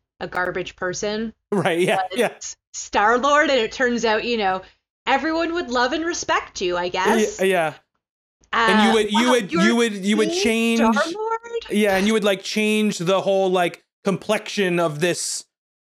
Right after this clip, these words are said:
Speaker 2: like, organization, right, that you were, that you
Speaker 1: Yeah.
Speaker 2: were a part of, you know?
Speaker 1: Yeah.
Speaker 2: Yeah.
Speaker 1: Your good would do good around you.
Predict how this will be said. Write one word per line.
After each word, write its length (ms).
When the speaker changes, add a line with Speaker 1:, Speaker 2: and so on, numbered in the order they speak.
Speaker 2:
like, 120
organization, 800
right, 200
that 120
you 200
were, 600
that 80
you 120
Speaker 1:
Yeah. 60
Speaker 2:
were 140
a 40
part 300
of, 320
you 80
know? 360
Speaker 1:
Yeah. 60
Speaker 2:
Yeah. 240
Speaker 1:
Your 240
good 720
would 320
do 220
good 480
around 600
you. 340